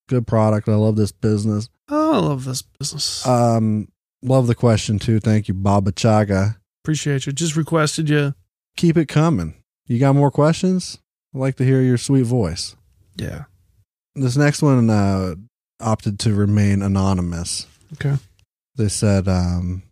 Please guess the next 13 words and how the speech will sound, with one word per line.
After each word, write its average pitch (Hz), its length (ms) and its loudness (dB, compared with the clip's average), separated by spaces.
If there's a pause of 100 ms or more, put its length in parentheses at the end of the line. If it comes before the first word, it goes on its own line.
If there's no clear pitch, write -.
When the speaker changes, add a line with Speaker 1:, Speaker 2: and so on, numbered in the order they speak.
(320)
Speaker 1:
"Where 139 140 0
do 147 60 0
you 151 60 0
think 143 240 0
the 127 80 0
birds 117 360 0
in 107 100 0
Texas 107 480 -2
went 87 360 -2 (180)
Speaker 2:
Home. 160 200 2
Speaker 1:
when 98 100 2
it 98 140 -2
snowed?" 90 460 -2